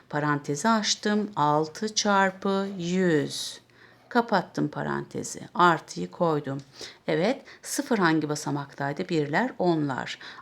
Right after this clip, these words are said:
Açtım parantezi. Sıfır çarpı on, değil mi? Kapattım.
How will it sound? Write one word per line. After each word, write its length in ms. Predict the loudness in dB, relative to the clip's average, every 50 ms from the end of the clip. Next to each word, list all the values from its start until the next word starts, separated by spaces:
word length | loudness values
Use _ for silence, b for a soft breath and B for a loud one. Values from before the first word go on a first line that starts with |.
| B -2
Açtım 360 | 0 0 0 2 2 2 2
parantezi. 760 | 2 0 0 0 0 0 -2 -4 -8 -8 -8 -8 -10 -12 -14 -14 B B B B B
Sıfır 680 | -12 -8 -4 -2 -2 -2 -4 -2 2 4 4 4 4 2
çarpı 720 | 0 2 4 4 6 4 4 2 0 -2 -2 0 0 0 -2 2
on, 600 | 6 6 8 10 10 8 8 6 4 2 -2 2 2
değil 120 | 6 6
mi? 260 | 6 6 4 2 -4 -8 B B B B B B B B B
Kapattım. 720 | -2 0 2 4 4 4 2 0 -4 -2 -2 0 0 -4